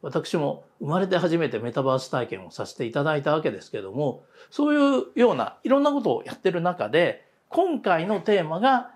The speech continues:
やっぱりパレスチナ問題です。ということで、パレスチナ問題の中で、イスラム世界の研究家である、えー、高橋和夫先生なんかをゲストに呼んで、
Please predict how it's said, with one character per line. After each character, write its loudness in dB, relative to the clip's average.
や -4
っ -14
ぱ 2
り -10
パ -4
レ 0
ス -8
チ -4
ナ -2
問 -6
題 -12
で -20
す。 -20
と 2
い 6
う 2
こ 2
と 4
で、 4
パ 0
レ 6
ス -6
チ 2
ナ 6
問 4
題 0
の -2
中 -2
で、 2
イ -10
ス -4
ラ 0
ム -2
世 0
界 0
の -6
研 -6
究 0
家 -2
で -2
あ 2
る、 0
え -2
ー、 -16
高 -4
橋 -10
和 -6
夫 -4
先 -6
生 0
な -2
ん -8
か -4
を -6
ゲ -2
ス -8
ト -8
に -8
呼 -4
ん -6
で、 0